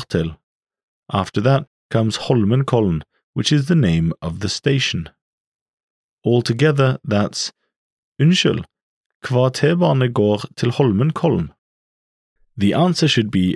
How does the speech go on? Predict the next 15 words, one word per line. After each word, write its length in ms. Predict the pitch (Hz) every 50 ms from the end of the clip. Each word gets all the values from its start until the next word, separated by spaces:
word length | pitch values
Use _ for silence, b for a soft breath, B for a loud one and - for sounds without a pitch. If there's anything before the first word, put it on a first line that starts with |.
| - -
line 360 | 101 101 104 107 104 101 98 98
one 440 | 135 170 135 95 101 123 139 170 - -
goes 280 | 98 90 90 87 -
to 80 | - 113
Holmenkollen. 720 | - 135 117 95 92 120 135 131 135 123 101 85 78 71 - - _ _ _ _ _ _ _ _ _ _ _ _ _ _ _ -
Linje 380 | 101 113 120 104 87 87 95 - -
en 340 | 104 110 127 139 143 123 101 - _ _ - 95
går 240 | 101 92 90 92 - - - _
til 140 | - 110 104
Holmenkollen. 680 | 110 120 101 92 110 135 135 143 123 101 87 78 76 - _ _ _ _ _ _ _ _ _ _ _ _ _ _ _ _ _ _ _ _ -
Let's 140 | 196 214 - -
break 200 | 110 110 90 -
that 160 | 110 85 -
sentence 400 | - - 92 82 82 92 92 -
down. 360 | - 117 117 110 92 80 69